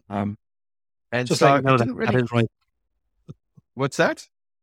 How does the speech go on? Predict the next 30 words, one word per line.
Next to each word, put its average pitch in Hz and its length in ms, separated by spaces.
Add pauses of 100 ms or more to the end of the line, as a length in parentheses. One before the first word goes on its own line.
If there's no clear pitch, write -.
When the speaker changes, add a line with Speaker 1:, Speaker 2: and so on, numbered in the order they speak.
Speaker 2:
So 139 100
just - 220
to - 60
let 143 140
you 156 100
know, 131 180
that 120 180
is 120 180
right. 110 320
<laughs> - 40
I 123 60
checked. - 460 (100)
Speaker 1:
Yeah, 165 360 (120)
that's, - 360
oh, 165 140
well, 156 100
thank 214 320
you 196 100
for - 160
the, 135 320
uh, 120 220 (340)
thank 196 240
you 180 80
for - 160
the, 143 320
uh, 123 280 (680)
the 123 80
fact - 260
checking. 110 500
Um, 123 360